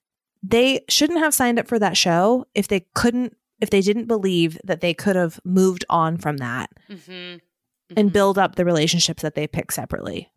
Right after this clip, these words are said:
Speaker 1: But I don't
Speaker 2: Yeah.
Speaker 1: fault Mallory or, or Jared
Speaker 2: No.
Speaker 1: at all
Speaker 2: Yeah.
Speaker 1: for it.
Speaker 2: Um, who else do we need to talk about? Because I have an idea.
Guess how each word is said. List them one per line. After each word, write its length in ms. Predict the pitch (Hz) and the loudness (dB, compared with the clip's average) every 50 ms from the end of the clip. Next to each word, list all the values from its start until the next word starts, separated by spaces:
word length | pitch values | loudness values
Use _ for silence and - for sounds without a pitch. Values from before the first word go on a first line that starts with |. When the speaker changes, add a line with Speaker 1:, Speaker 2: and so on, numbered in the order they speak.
| _ | _
Speaker 1:
But 100 | - 185 | -2 0
I 80 | 185 220 | 2 2
don't 100 | 294 339 | 0 0
Speaker 2:
Yeah. 60 | 311 | 0
Speaker 1:
fault 260 | - 247 226 202 - | 2 2 2 2 2
Mallory 640 | 175 165 156 160 160 139 147 151 147 139 139 147 - _ _ _ _ _ _ - - | 0 -2 -4 -4 -4 -4 -4 -6 -6 -6 -6 -8 -12 _ _ _ _ _ _ -14 -12
or, 120 | - - _ | -12 -6 _
or 120 | 196 190 170 | 0 2 2
Jared 260 | 170 160 151 147 147 | 2 2 2 0 0
Speaker 2:
No. 60 | 143 | 2
Speaker 1:
at 40 | 160 | 2
all 320 | 170 180 - 156 - _ _ _ _ _ | 4 4 2 2 -2 _ _ _ _ _
Speaker 2:
Yeah. 100 | 277 403 571 466 294 - _ _ _ _ _ _ _ - | -6 -4 -4 -4 -6 -8 _ _ _ _ _ _ _ -4
Speaker 1:
for 180 | - 165 110 | -2 -2 -2
it. 80 | 92 - - - - - - - - _ - | -2 -6 -10 -14 -20 -20 -20 -20 -20 _ -2
Speaker 2:
Um, 600 | 285 285 285 277 262 247 233 226 208 196 185 - _ _ - | 0 2 2 4 4 2 2 0 -2 -6 -12 -14 _ _ -4
who 140 | 226 233 302 | 0 2 2
else 140 | 311 320 311 | 2 2 2
do 60 | 370 349 | 2 2
we 60 | 330 | 2
need 120 | 320 294 | 2 2
to 40 | - | 2
talk 140 | 269 269 269 | 0 0 2
about? 120 | 285 240 - | 0 0 0
Because 140 | 214 226 220 | -2 -4 -6
I 40 | 220 | -4
have 140 | 220 233 214 | -2 -2 -2
an 60 | 214 | -2
idea. 440 | 208 196 180 202 190 156 110 87 | -4 -4 -4 -2 -2 -2 -2 -4